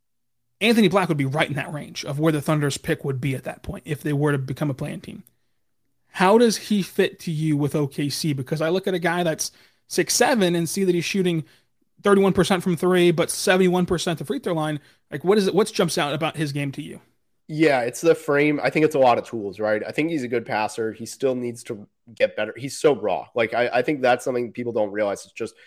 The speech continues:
Speaker 2: how raw he truly is. I've seen him since he was in high school. Um, obviously, being in Dallas, I've seen a good amount of him, and he just, he still has to work on the turnovers. He needs to get stronger. Jumper needs to improve.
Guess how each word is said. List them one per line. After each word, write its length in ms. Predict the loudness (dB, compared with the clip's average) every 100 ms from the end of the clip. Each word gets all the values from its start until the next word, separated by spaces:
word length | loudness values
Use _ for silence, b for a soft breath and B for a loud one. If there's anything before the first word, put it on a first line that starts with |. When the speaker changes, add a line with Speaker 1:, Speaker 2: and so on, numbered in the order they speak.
| b _
Speaker 2:
how 260 | 0 2 2
raw 280 | 0 0
he 160 | 0 -8
truly 440 | -16 -12 -12 -10
is. 280 | -10 -10 -6
I've 140 | -6 -4
seen 180 | -6
him 160 | -4 -6
since 240 | -4 -6
he 120 | -6 -10
was 120 | -8
in 80 | -4
high 180 | -2
school. 380 | -2 -4 -6 -6 b b _
Um, 320 | -6 -6 -8 _ _ _ _ _ _ -2
obviously, 480 | 0 0 -2 -4 -4
being 260 | -4 -4
in 140 | -4 -2
Dallas, 560 | 0 0 -2 -6 -14 _ _ _
I've 160 | -4 -2
seen 160 | -2 -2
a 40 |
good 140 | -2
amount 280 | -2 -2 -2
of 60 | -4
him, 140 | -8
and 80 | -8
he 100 | -10
just, 320 | -8 -10 -12 _
he 140 | -14 -14
still 360 | -8 0 2
has 220 | 2 0 -2
to 80 |
work 180 | -6 -4
on 120 | -4
the 60 | -6
turnovers. 560 | -4 -2 0 -2 -6 -10 _ _ _
He 60 | 0
needs 200 | 0 2
to 80 | -2
get 120 | -2
stronger. 600 | 0 2 2 0 -4 -10 _ _ _ _ _ 0
Jumper 280 | 0 2
needs 220 | -2 -2 0
to 120 | -2
improve. 460 | -2 -4 -4 -4